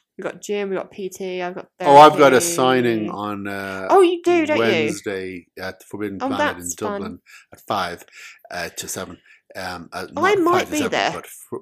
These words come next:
Speaker 2: from five o'clock to se-, to s-, s-, seven o'clock. About, um, All Out Avengers issue one.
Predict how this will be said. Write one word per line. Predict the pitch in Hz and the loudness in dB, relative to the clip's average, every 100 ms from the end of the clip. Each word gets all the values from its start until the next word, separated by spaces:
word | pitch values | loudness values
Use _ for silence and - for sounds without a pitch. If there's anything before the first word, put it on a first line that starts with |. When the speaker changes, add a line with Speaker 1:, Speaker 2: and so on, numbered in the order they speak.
| - | -12
Speaker 2:
from | 104 | -12
five | 92 82 | -10 -12
o'clock | - 85 - | -12 -18 -14
to | - | -12
se-, | - - _ | -12 -12 _
to | - | -16
s-, | 92 - - - | -14 -14 -18 -18
s-, | - - - - - - - | -14 -12 -12 -14 -16 -18 -18
seven | - 87 | -16 -16
o'clock. | - - - - - 143 | -18 -20 -18 -18 -10 0
About, | 135 139 139 | 4 4 4
um, | 135 131 139 - | 2 0 -4 -12
All | 135 139 | 0 2
Out | 139 131 | 4 2
Avengers | 131 120 107 92 - 120 | 0 -4 -6 -8 -10 -12
issue | - 110 | -8 -8
one. | 101 101 117 110 95 85 76 | -8 -8 -6 -6 -8 -14 -20